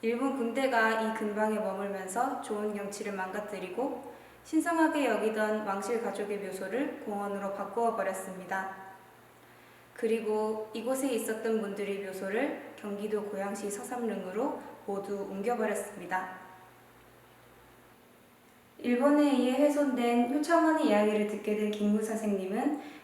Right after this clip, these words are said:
독립운동가의 유해를 이곳으로 모셔오기로 결심하였습니다. 가장 먼저 이봉창, 윤봉길, 백정기 의사의 유해를 모셔와 삼이사의 묘에 모셨고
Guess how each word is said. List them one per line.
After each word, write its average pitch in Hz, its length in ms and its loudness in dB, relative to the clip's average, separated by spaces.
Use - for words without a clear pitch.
독립운동가의 220 1040 6
유해를 202 420 2
이곳으로 196 460 0
모셔오기로 190 760 2
결심하였습니다. 202 1160 0
가장 220 380 2
먼저 202 300 4
이봉창, 196 720 2
윤봉길, 202 680 2
백정기 254 400 2
의사의 208 640 4
유해를 202 360 4
모셔와 196 600 4
삼이사의 302 680 2
묘에 202 260 4
모셨고 - 800 0